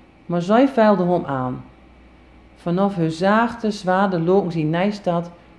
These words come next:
luisterde ze naar hem en deed wat de vrouw al vrijdag om de vanijs.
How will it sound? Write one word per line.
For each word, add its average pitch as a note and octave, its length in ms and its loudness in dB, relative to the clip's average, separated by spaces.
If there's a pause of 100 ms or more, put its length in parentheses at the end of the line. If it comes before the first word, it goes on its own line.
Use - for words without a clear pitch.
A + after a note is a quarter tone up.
(160)
luisterde G3 580 0
ze F3+ 180 0
naar E3+ 200 0
hem E3 300 -2 (360)
en D#3 160 -4
deed F#3+ 200 4
wat F#3+ 100 2
de E3 100 0
vrouw C3+ 340 -4 (180)
al F#3+ 320 2
vrijdag F3+ 360 0
om D#3 240 -2
de D#3 80 -4
vanijs. C#3 580 -6